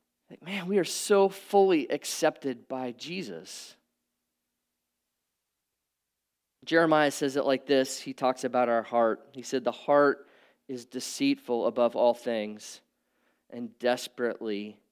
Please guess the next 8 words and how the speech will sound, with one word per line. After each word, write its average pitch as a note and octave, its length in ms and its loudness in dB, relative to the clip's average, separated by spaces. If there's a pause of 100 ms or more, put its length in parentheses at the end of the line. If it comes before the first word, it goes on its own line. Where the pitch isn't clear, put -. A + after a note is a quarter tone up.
(400)
sick. - 640 -12 (280)
Who B2 80 -12
can A2 160 -14
understand G2+ 540 -14
it?" F#2 120 -20 (1500)
That's D#3+ 200 -4
the G3 140 -4
status D#3+ 840 4